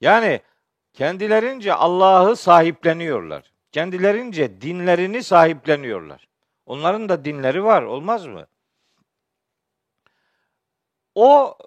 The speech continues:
çizgide peygamberimizin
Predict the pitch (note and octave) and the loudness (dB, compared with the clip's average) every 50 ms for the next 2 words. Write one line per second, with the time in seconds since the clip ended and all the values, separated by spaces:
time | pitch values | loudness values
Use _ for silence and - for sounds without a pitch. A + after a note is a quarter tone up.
0 | _ _ _ _ _ _ _ _ _ _ _ _ _ _ _ - - F#3 F#3 E3+ | _ _ _ _ _ _ _ _ _ _ _ _ _ _ _ -16 -10 -8 -8 -8
1 | D3+ C#3 D3 D#3 C#3+ B2+ C#3 D#3 G3 G#3+ G#3+ G#3 G3 _ _ _ _ _ _ _ | -8 -8 -8 -6 -2 0 0 0 0 -2 -6 -12 _ _ _ _ _ _ _ _
2 | _ - F#3+ A3 A3+ G#3 A3 A3 G#3+ G3+ F#3 F#3 F3 E3 D#3+ D3+ D3+ C#3 B2+ E3 | _ 0 2 2 4 4 2 0 0 0 0 -2 -2 -2 -4 -6 -8 -10 -8 -6
3 | A3 B3 C4 B3+ A#3+ | -8 -8 -8 -14 _